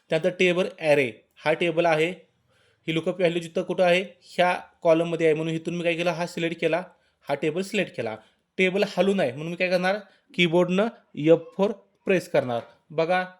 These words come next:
इथं तुम्ही बघू शकता डॉलर आलेला आहे. त्यानंतर मी कॉमा दिला, दिसते का बघा इथं डॉलरचं सिम्बॉल काय आला, एफ फोर कीबोर्डवरचं प्रेस केल्यामुळं डॉलर आलेला आहे. त्यानंतर इंडेक्स नंबर, किती नंबरला पर्सेंटेज आहे,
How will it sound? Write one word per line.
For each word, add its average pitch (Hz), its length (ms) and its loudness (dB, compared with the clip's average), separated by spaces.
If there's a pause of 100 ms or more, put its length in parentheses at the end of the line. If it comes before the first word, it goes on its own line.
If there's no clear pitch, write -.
(220)
इथं 165 80 -6
तुम्ही 175 220 -6
बघू 175 120 -6
शकता 180 260 -2
डॉलर 170 320 -2
आलेला 165 300 -2
आहे. 156 200 -2 (480)
त्यानंतर 156 220 0
मी 170 120 0
कॉमा 165 340 2
दिला, 165 300 0 (440)
दिसते 165 280 -2
का 196 100 2
बघा 190 80 2
इथं 196 220 -2 (380)
डॉलरचं 165 460 4
सिम्बॉल 170 300 -2
काय 165 120 0
आला, 170 100 2
एफ 165 180 0 (120)
फोर 160 100 -2 (100)
कीबोर्डवरचं 160 500 0
प्रेस 160 300 -2
केल्यामुळं 160 380 0 (380)
डॉलर 143 320 6 (180)
आलेला 139 280 0
आहे. 110 140 -6 (440)
त्यानंतर 160 260 0 (580)
इंडेक्स 190 380 0
नंबर, 196 240 0
किती 196 240 -6
नंबरला 190 340 2
पर्सेंटेज 180 420 -4
आहे, 190 140 2